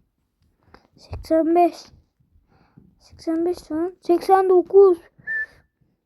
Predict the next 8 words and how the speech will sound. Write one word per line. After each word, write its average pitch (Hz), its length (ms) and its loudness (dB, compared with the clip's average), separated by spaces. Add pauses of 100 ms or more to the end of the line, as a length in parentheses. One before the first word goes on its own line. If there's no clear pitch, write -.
(3000)
Doksan 403 420 -4
var 427 160 -4
mı? 427 200 -10
Doksan. 415 420 -8 (2250)
Doksan 330 360 -4
over. 349 400 -2 (1120)
Doksan 339 280 -12
over. 294 240 -12